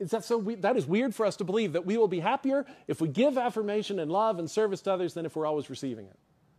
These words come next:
Now, that doesn't say it's bad to receive. If it was bad to receive, then we're doing everybody a disservice by giving. So that's not what it says. <laughs>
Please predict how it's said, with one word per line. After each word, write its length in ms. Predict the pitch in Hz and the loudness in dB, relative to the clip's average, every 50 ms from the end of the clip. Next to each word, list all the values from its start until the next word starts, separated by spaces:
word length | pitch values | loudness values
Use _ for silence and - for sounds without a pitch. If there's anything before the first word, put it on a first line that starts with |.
| _ _ _ _ _ _ _ _ _ _ _ _ _ _ - | _ _ _ _ _ _ _ _ _ _ _ _ _ _ -4
Now, 200 | 220 170 127 - - _ _ _ | -4 -4 -4 -6 -14 _ _ _
that 160 | - 180 214 220 | 0 0 2 2
doesn't 320 | 285 262 196 220 208 165 | 2 0 2 0 -2 -2
say 340 | - - 175 156 143 147 - | 0 -2 0 0 0 0 -2
it's 200 | - 139 113 - | -4 -8 -8 -6
bad 420 | 120 120 147 170 214 226 190 151 - | -2 0 2 2 2 2 0 -2 -2
to 100 | 139 135 | -4 -4
receive. 400 | 117 107 - - 123 98 - - _ _ _ _ _ _ - - - - - _ _ _ _ _ _ _ _ _ _ _ _ _ _ _ - | -4 -4 -8 -8 -10 -10 -12 -14 _ _ _ _ _ _ -18 -18 -18 -18 -20 _ _ _ _ _ _ _ _ _ _ _ _ _ _ _ -6
If 100 | 147 151 | 0 2
it 40 | 175 | 2
was 120 | 160 139 | 2 2
bad 300 | - 190 190 220 285 247 | 2 4 4 4 4 4
to 60 | 196 | 2
receive, 320 | 175 147 - 151 143 143 151 | 0 0 0 0 -2 -2 -2
then 100 | 165 170 | -2 -4
we're 80 | 170 | -2
doing 220 | 160 180 185 175 170 | 0 0 0 0 0
everybody 320 | 165 156 143 151 147 143 | -2 -2 -2 -2 -2 0
a 20 | |
disservice 460 | 135 139 135 - - 254 214 165 151 135 | 0 0 0 0 0 0 0 0 -2 -2
by 140 | - 147 | -2 0
giving. 300 | 143 165 196 151 113 - - - - - - - | 4 4 4 4 2 -2 -14 -18 -20 -20 -20 -10
So 300 | - 147 143 143 147 143 | -4 -2 0 0 0 -2
that's 320 | 139 160 185 202 - - | -2 -2 -2 -2 -2 -4
not 280 | 156 165 170 160 - - | -4 -4 -2 -4 -4 -4
what 220 | 147 143 147 - | -4 -4 -2 -2
it 200 | 156 139 131 131 | -2 -2 -2 -2
says. 500 | - - 233 202 143 107 - 117 - - - | 0 2 4 4 4 2 0 -4 -8 -8 -10
<laughs> 40 | 226 | -12